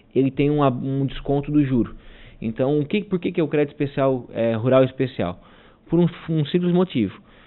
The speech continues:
A pessoa pagou em dia, vai ter um desconto do, na taxa de juro, né? Então, é apenas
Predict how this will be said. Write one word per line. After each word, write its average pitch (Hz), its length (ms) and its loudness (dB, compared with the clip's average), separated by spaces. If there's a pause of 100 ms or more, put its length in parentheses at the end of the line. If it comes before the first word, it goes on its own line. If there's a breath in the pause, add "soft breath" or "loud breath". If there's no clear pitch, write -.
(220 soft breath)
A - 40 -14
pessoa 175 260 4
pagou 170 280 6
em 180 120 4
dia, 180 340 2 (220)
vai 143 260 2
ter 147 180 0
um 151 100 0
desconto 143 480 -6
do, 143 420 -4
na 139 120 -6
taxa 135 260 -6
de 143 120 0
juro, 107 260 -8 (500 soft breath)
né? 101 180 -6
Então, 110 280 -4 (1120)
é 120 100 -2
apenas 196 460 2